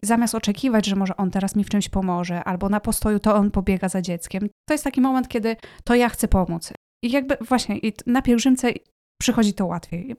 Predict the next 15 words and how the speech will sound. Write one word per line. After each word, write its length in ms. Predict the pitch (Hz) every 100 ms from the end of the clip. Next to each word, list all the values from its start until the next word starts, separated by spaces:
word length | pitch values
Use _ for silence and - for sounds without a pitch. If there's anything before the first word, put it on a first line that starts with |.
| -
Może 300 | 233 277 254
to 100 | 220
jest 100 | -
właśnie, 300 | 175 202 190
e, 240 | 196 214 196 202
łaska 500 | 190 190 - 196 185 - - -
takich 260 | 240 240 254
rekolekcji, 640 | 262 330 359 - - 185 - _ _ -
że 100 | 220
łatwiej 400 | 208 277 - 240
jest, 260 | 233 - 208
e, 260 | 202 202 -
łatwiej 360 | 233 240 240 226
przychodzi 480 | 220 - 208 202
takie 480 | 196 196 - 196 190